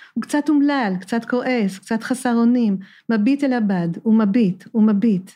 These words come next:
מתקן את הקצוות, את החיתוך, את העץ, מהדק. אני, זה ממש נשמע לי, אני קוראת את זה, כמו תיאור של מה שאני,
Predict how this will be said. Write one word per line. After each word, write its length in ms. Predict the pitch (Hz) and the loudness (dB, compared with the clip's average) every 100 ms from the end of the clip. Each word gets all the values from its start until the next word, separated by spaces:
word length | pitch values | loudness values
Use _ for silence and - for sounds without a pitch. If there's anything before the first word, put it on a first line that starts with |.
| - | -6
מתקן 320 | 202 214 240 | -4 -2 -2
את 100 | 240 | -2
הקצוות, 580 | 226 - 220 208 180 - | -4 -2 -2 0 -2 -4
את 120 | 208 | -6
החיתוך, 500 | 208 220 262 196 - | -4 -2 -2 -2 -2
את 160 | 214 240 | -4 -2
העץ, 340 | 240 220 - | -2 -2 -2
מהדק. 420 | 233 233 254 247 - - - - - _ _ _ _ _ | 0 2 0 -4 -18 -20 -20 -20 -20 _ _ _ _ _
אני, 160 | 226 220 214 - _ _ - 208 | 2 4 2 -4 _ _ -4 -2
זה 160 | 202 | 2
ממש 420 | 214 208 262 285 - - _ _ - | 4 4 2 -2 -8 -18 _ _ -2
נשמע 560 | 233 214 - 220 214 | 2 2 2 0 2
לי, 280 | 226 285 330 339 _ 220 | 2 2 0 -6 _ -2
אני 140 | 214 | 0
קוראת 360 | 214 214 254 294 | 0 -2 -2 -2
את 80 | |
זה, 140 | - 330 330 - _ _ _ _ | -4 -6 -8 -14 _ _ _ _
כמו 320 | 247 240 262 269 - _ | 0 2 0 -4 -10 _
תיאור 460 | 240 233 262 285 | -6 -2 -2 0
של 200 | - 233 | -2 0
מה 200 | 220 233 | 2 0
שאני, 720 | 233 262 233 240 247 233 220 | 0 0 2 2 2 0 -2